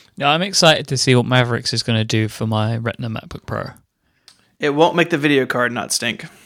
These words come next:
Speaker 1: Doesn't,
Speaker 2: That's for
Speaker 1: it's
Speaker 2: sure.
Speaker 1: not, not a problem for me. When is Mavericks coming?
Speaker 2: So the G M was a week ago. Um,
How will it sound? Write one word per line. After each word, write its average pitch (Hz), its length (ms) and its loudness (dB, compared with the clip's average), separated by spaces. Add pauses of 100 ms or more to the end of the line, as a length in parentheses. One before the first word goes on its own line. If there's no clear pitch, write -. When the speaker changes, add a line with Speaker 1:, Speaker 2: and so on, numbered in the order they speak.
(300)
Speaker 1:
Doesn't, 127 220 -2
Speaker 2:
That's 135 160 -4
for 117 60 -12
Speaker 1:
it's - 80 -6
Speaker 2:
sure. 85 200 -4
Speaker 1:
not, 117 160 -6
not 120 180 0
a - 20 -4
problem 117 260 -4
for - 100 -12
me. 110 120 -4 (500)
When 262 180 2
is 381 140 -2
Mavericks - 800 0 (1120)
coming? 214 220 6
Speaker 2:
So 220 420 6 (880)
the 160 120 -2
G 208 260 2
M 208 240 6
was 165 160 8
a 151 60 2
week 151 180 2
ago. 175 440 6 (360)
Um, 127 720 2